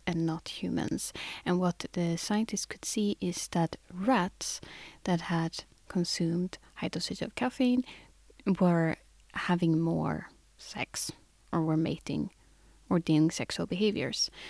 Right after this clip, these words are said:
So that is the only scientific, like, scientific evidence we have of this. How, um,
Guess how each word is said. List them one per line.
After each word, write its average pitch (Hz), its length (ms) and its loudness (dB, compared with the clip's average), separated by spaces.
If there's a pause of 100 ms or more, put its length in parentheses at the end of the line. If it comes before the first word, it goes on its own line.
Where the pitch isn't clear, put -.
(180)
So 180 540 8 (240)
that 185 360 4
is - 460 0 (880)
the 170 400 4 (120)
only 175 180 6
scientific, - 580 -2
like, 175 280 -6
scientific - 640 0
evidence 151 360 -2
we - 80 -4
have 175 260 -6
of - 220 -2
this. - 360 -2 (1080)
How, - 260 4 (100)
um, 170 440 8